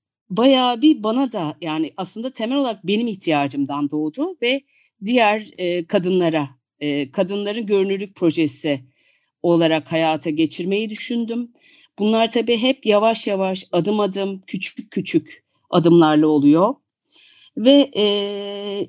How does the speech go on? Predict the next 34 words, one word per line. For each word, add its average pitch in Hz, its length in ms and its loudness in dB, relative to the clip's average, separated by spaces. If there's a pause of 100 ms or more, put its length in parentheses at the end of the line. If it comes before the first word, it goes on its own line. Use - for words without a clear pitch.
isim 285 320 6
ararken 240 640 0
bir 220 200 -6
beyin 247 200 0
fırtınasıyla 190 760 2
Cin 190 140 -2
Ayşe 143 300 0
ismi 139 300 -14
çıktı. - 360 -16
Çünkü 185 340 -8
bizim 208 340 -4
kuşağımız 185 800 0
Cin 196 140 0
Ali 170 240 6
ile 165 220 2
büyüdüğü 196 300 -6
için 170 480 0 (580)
biz 208 320 2
bu 214 100 2
Cin 247 180 8
Ali'yi 208 340 4
nasıl 247 300 0
tersine 180 440 4
çeviririz, 170 580 0
Cin 208 120 -2
Ayşe'leri 214 500 -2
nasıl 233 240 -8
öne 208 180 -4
oturturuz, 175 560 -8 (140)
Cin 196 160 -4
Ali'leri 202 360 -2
nasıl 214 220 -6
arkaya 180 380 2
geçiririz, 160 760 -4